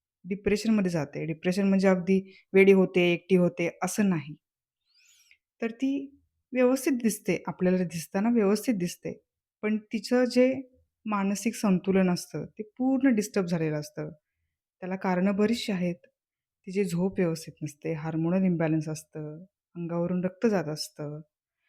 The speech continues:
परत हे सगळा अनुभव तिच्यासाठी नवीन असतो, ते तिला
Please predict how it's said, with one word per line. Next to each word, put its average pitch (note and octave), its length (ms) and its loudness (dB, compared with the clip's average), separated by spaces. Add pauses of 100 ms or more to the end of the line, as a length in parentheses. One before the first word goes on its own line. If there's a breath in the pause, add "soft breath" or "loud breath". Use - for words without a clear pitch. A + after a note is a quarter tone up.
(280)
परत G3 280 -4 (420)
हे A#3 80 4
सगळा A#3+ 440 0
अनुभव A3 320 4
तिच्यासाठी A#3 440 2
नवीन A3 300 4
असतो, A3+ 240 0
ते A#3+ 120 4
तिला A#3+ 360 0